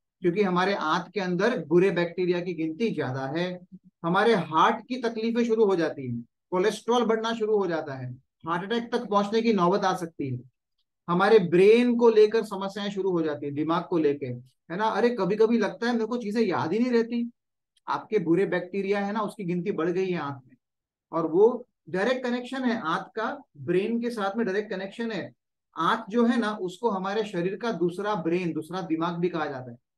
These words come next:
मेडिकल भाषा में, सेकंड ब्रेन कहा जाता है उसे। बहुत गहरा कनेक्शन है, है ना? चीजों को भूल जाना, कहाँ रखी थी याद नहीं है मुझे, गफलत महसूस करना, खोया खोया रहना,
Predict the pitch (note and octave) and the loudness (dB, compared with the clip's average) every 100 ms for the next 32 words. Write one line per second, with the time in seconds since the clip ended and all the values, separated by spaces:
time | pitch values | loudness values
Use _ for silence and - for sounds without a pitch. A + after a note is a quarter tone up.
0 | _ _ - D3+ D#3 F3 D#3+ C#3+ C3 B2+ | _ _ -8 -2 0 0 -2 -4 -10 -16
1 | - _ _ _ - F3 G#3 G3+ F3+ E3+ | -20 _ _ _ -6 -4 -2 0 2 2
2 | D#3 C#3 B2 B2+ B2 - - _ _ _ | -2 -4 -6 -10 -16 -20 -20 _ _ _
3 | _ _ _ _ _ _ _ C#3+ C3+ F#3 | _ _ _ _ _ _ _ -8 -4 -2
4 | G3+ F3 F#3+ A3 G#3+ A#3 B3 G#3+ - - | 0 0 2 0 -2 -4 -4 -4 -6 -12
5 | _ _ _ _ - F3+ G#3+ D3 C3 _ | _ _ _ _ -12 -6 -4 -4 -8 _
6 | _ _ - F3+ F3+ G#3 G3+ E3+ G3+ G3+ | _ _ -4 -2 0 4 4 6 6 6
7 | F3+ F3+ F3+ F3 F#3 F#3+ F3+ G3 G3 F3 | 4 0 -2 -2 0 0 -2 -4 0 2
8 | E3+ E3+ F#3 F3 E3+ E3 E3 E3 _ - | 2 0 -2 0 0 2 0 0 _ -10
9 | C#3+ F#3 G#3+ A#3+ A3 G#3 G#3+ - E3+ E3 | -6 -4 -2 -2 -2 -4 -4 -4 -6 -4
10 | D#3 D3+ _ _ - F#3 G3+ A#3 A3+ A#3 | -6 -8 _ _ -8 0 2 4 4 2
11 | A3 F#3 E3+ E3+ D#3+ | 2 2 0 -2 -6